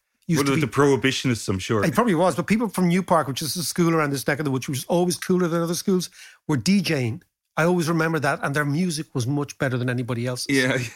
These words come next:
Speaker 1: You know, it's getting very, very early new wave stuff. Anyway, I digress.
Speaker 2: <laughs>
Speaker 1: Uh,
Speaker 2: We do,
Speaker 1: we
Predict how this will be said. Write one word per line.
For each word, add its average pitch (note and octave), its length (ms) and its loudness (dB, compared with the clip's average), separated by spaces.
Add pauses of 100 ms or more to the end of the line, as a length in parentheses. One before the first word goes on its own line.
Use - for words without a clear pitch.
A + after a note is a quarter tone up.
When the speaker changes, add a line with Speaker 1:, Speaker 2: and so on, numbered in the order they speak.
(160)
Speaker 1:
You F3+ 80 4
know, F3+ 260 4
it's E3+ 200 -2
getting F#3+ 300 0
very, G3+ 260 4
very F3+ 400 2 (240)
early F3+ 400 2
new E3 240 2
wave D3+ 240 0
stuff. - 260 -2
Anyway, C4 300 2 (280)
I D#3 80 2
digress. C#3 540 -2 (140)
Speaker 2:
<laughs> C#3 60 -4 (420)
Speaker 1:
Uh, D#3+ 300 6
Speaker 2:
We C3+ 100 2
do, C3 260 0
Speaker 1:
we G2 40 -4